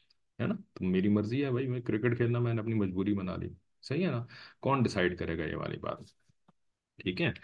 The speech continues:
तो ये सारी तफसील जो है ना, ये, ये समझें इन, इन बातों को ना, ठीक है। तो शैतान जो है ना ये मर नहीं गया,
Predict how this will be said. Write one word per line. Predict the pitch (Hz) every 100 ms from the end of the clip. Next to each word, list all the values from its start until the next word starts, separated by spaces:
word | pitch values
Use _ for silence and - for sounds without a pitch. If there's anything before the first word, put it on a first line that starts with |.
| - - _ -
तो |
ये | 120 123
सारी | 123 120 139
तफसील | 110 - - 110 104
जो | 101
है | 127
ना, | 165
ये, | 123 113 104 95 92 92
ये | 92 92 92 98 - -
समझें | 98 98 101 104 90
इन, | 82 78
इन | 82 80
बातों | 78 80 80
को | -
ना, | - 175 _ _ -
ठीक | 113 196
है। | 185 - _
तो | 110 101 90 98
शैतान | 101 92 104 123
जो | 113
है | 107
ना | 156
ये | 147 123 120 110 98 101 107 - _ _ _ _ - 113 - - 104
मर | 98
नहीं | 110 113 113
गया, | 90